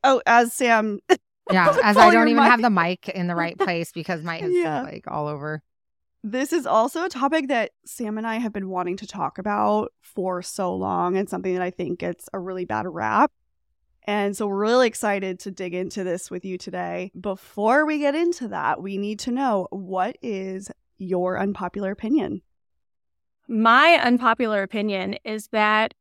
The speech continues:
Speaker 3: women as a whole suffer much more from A D H D than men do, just because of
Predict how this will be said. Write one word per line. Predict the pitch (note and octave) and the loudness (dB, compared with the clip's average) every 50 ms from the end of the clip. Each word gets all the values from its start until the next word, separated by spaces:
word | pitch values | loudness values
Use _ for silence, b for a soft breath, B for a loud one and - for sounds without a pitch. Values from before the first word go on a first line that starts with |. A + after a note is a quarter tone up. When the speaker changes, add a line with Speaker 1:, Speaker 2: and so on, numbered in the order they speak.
| _ _ _ _ _ | _ _ _ _ _
Speaker 3:
women | - A3 F#3+ G3 B3 C#4 D4+ C4+ A3 F#3 F3+ G3 G#3 - - | -14 -12 -4 0 2 2 4 2 0 0 -2 -4 -4 -6 -6
as | G#3+ F#3 G3+ - | -6 -6 -4 -4
a | G#3+ G#3 | -6 -6
whole | - - C4 B3 A3+ F#3+ F#3 E3+ G3+ | -4 -2 -2 -2 -2 -2 -4 -8 -10
suffer | - - - A3+ A#3 A#3 - D4+ D4+ | -10 -4 0 0 0 0 -2 -4 -2
much | C#4 C#4+ D#4 D#4 D4 - - | 0 0 0 0 -2 -2 -2
more | D#4+ F4+ F#4+ G4+ G4 | 0 2 4 2 2
from | - - C4+ A#3+ | 2 2 2 2
A | A#3 A#3 | 2 2
D | B3 B3+ B3 A#3 | 2 2 2 0
H | A3+ A3+ G#3 G#3 - - | 0 0 -4 -8 -10 -8
D | A3+ A#3 A#3 A3 F#3+ F#3+ G3+ G3+ - - | -8 -6 -6 -4 -4 -6 -6 -6 -8 -10
than | A3 F#3+ A3 A3 G#3+ G#3 G#3 G3+ G3+ G#3 G3+ G3+ G#3 G#3 G#3+ G#3 _ _ _ _ _ - | -10 -4 -2 0 0 2 0 0 0 -2 -2 -2 -2 -2 -4 -6 _ _ _ _ _ -12
men | - G#3+ C4 D#4+ G#4 G#4 E4 A#3 | -8 -6 -4 -4 -2 -2 -2 -2
do, | - - - - - - A3 G#3+ _ _ | -2 -4 -10 -10 -10 -12 -14 -18 _ _
just | - - G#3 G3+ - - | -12 -12 -12 -12 -10 -10
because | A#3 A3 - - A#3 A3 A3 G3+ - A3+ | -10 -10 -8 -6 -6 -4 -4 -4 -2 0
of | G#3+ G#3 G3+ G3+ G3+ G3+ G3 - - - | 2 2 2 2 2 0 -2 -6 -12 -20